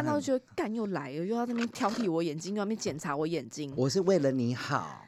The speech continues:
Speaker 1: 但是我说，我说真的，就是在他还没有跟我说之前，我完全不知道这件事情。
Speaker 2: 嗯，但我跟你说，你现在有没有发现了？
Speaker 1: 对，
Speaker 2: 对。
Speaker 1: 然后呢，哎，你记不记得那是第一场我，我在什么样的情况之下你跟我说的？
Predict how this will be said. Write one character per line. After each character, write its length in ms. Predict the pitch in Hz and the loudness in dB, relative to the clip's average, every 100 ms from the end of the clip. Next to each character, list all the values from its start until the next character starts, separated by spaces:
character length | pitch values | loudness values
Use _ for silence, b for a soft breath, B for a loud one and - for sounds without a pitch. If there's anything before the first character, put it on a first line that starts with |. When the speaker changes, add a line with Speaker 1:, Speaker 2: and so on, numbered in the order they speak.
| - | 2
Speaker 1:
但 140 | 349 | 4
是 100 | 359 | 6
我 200 | 302 185 | 6 4
说， 320 | 165 - 233 - | 2 4 4 4
我 120 | 185 | 2
说 180 | 185 247 | 4 4
真 260 | 226 196 | 4 4
的， 100 | 208 | 4
就 120 | 185 226 | 2 2
是 280 | 240 185 - _ _ - | 2 2 -2 _ _ 0
在 160 | 269 | 2
他 160 | 277 240 | 4 2
还 100 | 208 | 4
没 100 | 190 | 2
有 100 | 160 | 2
跟 100 | 165 | 0
我 80 | 147 | -2
说 220 | - 156 | -4 -6
之 100 | 147 | -4
前， 160 | 147 | -6
我 120 | 120 131 | -6 0
完 400 | 143 156 190 269 | 4 4 4 2
全 220 | 294 190 | 2 0
不 140 | 165 185 | 2 0
知 120 | 175 | 2
道 200 | 165 131 | 0 0
这 80 | 139 | -4
件 200 | 143 139 | -6 -8
事 160 | - - | -8 -10
情。 300 | - 123 120 | -2 0 2
Speaker 2:
嗯， 20 | |
但 120 | 131 196 | 6 6
我 80 | |
跟 120 | 135 185 | 6 4
你 80 | |
说， 180 | 143 160 | 4 4
你 80 | 123 | 4
现 60 | 135 | 4
在 60 | |
有 40 | 127 | 2
没 60 | |
有 60 | 120 | 2
发 140 | 113 | 0
现 200 | 113 101 | -2 -6
了？ 80 | 82 - _ | -6 -14 _
Speaker 1:
对， 360 | 190 139 85 - | 2 4 -2 -4
Speaker 2:
对。 120 | 117 | 0
Speaker 1:
然 100 | 196 | 4
后 160 | 247 226 | 4 4
呢， 380 | 196 170 160 151 - | 4 2 0 -4 0
哎， 100 | 240 | 0
你 60 | |
记 80 | 214 | 2
不 60 | 285 | 2
记 60 | |
得 60 | 262 | 2
那 140 | 240 | 2
是 100 | 233 | 0
第 240 | 226 214 196 | 0 -2 -2
一 40 | |
场 240 | 208 185 139 | -2 -4 -4
我， 120 | 131 | -8
我 160 | - 156 | -6 -2
在 120 | 214 | 0
什 140 | 220 | 0
么 80 | 147 | -2
样 120 | 160 | -2
的 60 | 156 | -2
情 120 | 156 | -4
况 160 | 156 156 | -4 -4
之 60 | |
下 120 | 151 139 | -2 -4
你 80 | |
跟 100 | 131 | -4
我 120 | 135 - | -6 -6
说 280 | - 78 - | -8 -8 -10
的？ 140 | - | -14